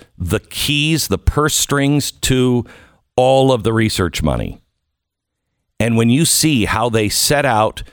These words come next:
to craft a narrative and then destroy anyone who might say the lab leak theory,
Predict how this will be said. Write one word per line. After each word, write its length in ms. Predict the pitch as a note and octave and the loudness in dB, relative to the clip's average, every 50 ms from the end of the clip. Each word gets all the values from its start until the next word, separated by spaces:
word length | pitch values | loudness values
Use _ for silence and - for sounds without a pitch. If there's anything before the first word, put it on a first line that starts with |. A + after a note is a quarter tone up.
| _ _ _ _ _ | _ _ _ _ _
to 460 | - B2+ B2 A2 G#2+ G2 F2+ D2 - _ | 0 0 2 2 2 0 -2 -4 -6 _
craft 540 | - - - C3+ C3+ D3 D#3+ F3 E3+ - - | -2 0 2 2 2 2 0 -2 -4 -2 -2
a 80 | F3+ F3 | -2 0
narrative 680 | F3 D#3 C3+ A#2+ G#2 F2 C#2+ A1+ G#1 G#1 - - - - _ _ _ _ _ _ _ _ _ _ _ _ | 2 2 2 2 0 0 -2 -4 -6 -8 -12 -14 -18 -20 _ _ _ _ _ _ _ _ _ _ _ _
and 280 | A#2 A#2 A#2 A2 F#2+ | -6 -4 -4 -4 -2
then 280 | E2+ C3 D3 D3+ D3 C3 | -2 -2 0 0 0 0
destroy 1000 | A2 B2 A2+ - - - - - - - C#3+ F3 F#3 F3 D3 A#2 F#2 E2 D2 - - _ - | 0 0 0 0 0 0 0 -2 0 2 4 4 6 6 6 4 2 0 -2 -4 -8 _ -6
anyone 580 | C#3+ D#3+ E3 E3 D#3 C3+ G2+ F#2 D#2+ C2 B1+ | -4 -2 -2 0 0 0 0 0 -2 -2 -4
who 160 | C2+ D#2+ A2 A#2 | -2 0 0 2
might 360 | A2 A#2 A#2+ C#3 - - - | 4 2 2 2 -2 -2 -6
say 440 | - - C3 A#2+ A#2 A2 A2+ A#2 A2+ | -4 -2 0 0 0 0 0 -2 -2
the 180 | E2 - G#2 G#2 | -2 -2 0 0
lab 320 | G#2+ A2+ B2 C#3 C#3 - | 2 0 0 0 -2 -2
leak 260 | G2 F#2 E2 D2 - | -2 -2 -2 -2 -4
theory, 440 | - - F2 C#2 B1+ A#1+ G#1 G1+ - | -4 -4 -4 -4 -4 -6 -8 -12 -14